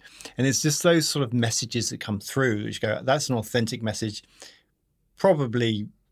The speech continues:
H R wouldn't be too happy with me saying that, but I think that brings the team together, going like,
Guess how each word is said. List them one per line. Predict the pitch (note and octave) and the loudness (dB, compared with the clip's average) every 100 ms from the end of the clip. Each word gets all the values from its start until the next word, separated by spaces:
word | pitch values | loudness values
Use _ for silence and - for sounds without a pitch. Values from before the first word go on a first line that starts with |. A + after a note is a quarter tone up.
| _ _ - | _ _ -2
H | B2 - | -2 2
R | A2 | 2
wouldn't | G#2 G#2+ | 2 -2
be | G#2 | -2
too | G#2 A#2+ | 0 2
happy | A#2+ C3 G#2 | 2 2 -2
with | G2 | 0
me | G#2 G2+ - | -2 -4 -8
saying | - D#3 D3 A2 | 2 4 4 2
that, | G2 - | -4 -4
but | A#2 | 2
I | A2 | 2
think | A2+ A#2 G2+ | 2 -2 0
that | A#2 - D3 | 2 0 -4
brings | - A2 G#2+ G#2 | -4 -2 0 -4
the | |
team | - G#2+ | -4 -4
together, | G2 G#2+ G2+ | -2 -2 -2
going | G#2 G#2 | -2 0
like, | G#2 | -2